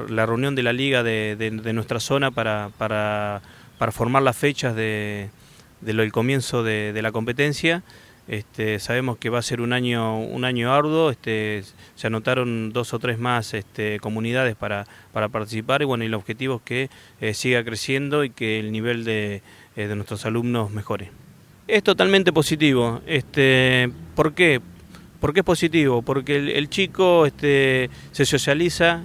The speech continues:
eh, conoce otros lugares, eh, ya sea deportivos, eh,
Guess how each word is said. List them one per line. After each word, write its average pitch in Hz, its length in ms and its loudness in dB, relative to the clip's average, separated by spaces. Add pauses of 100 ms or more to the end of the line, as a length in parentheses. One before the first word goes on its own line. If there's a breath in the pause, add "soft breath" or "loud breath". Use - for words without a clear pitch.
eh, 127 180 0
conoce 147 320 0
otros 135 180 2
lugares, 160 540 4 (440 loud breath)
eh, 120 420 -2
ya 131 160 0
sea 143 180 6
deportivos, 160 800 4 (320 loud breath)
eh, 117 800 0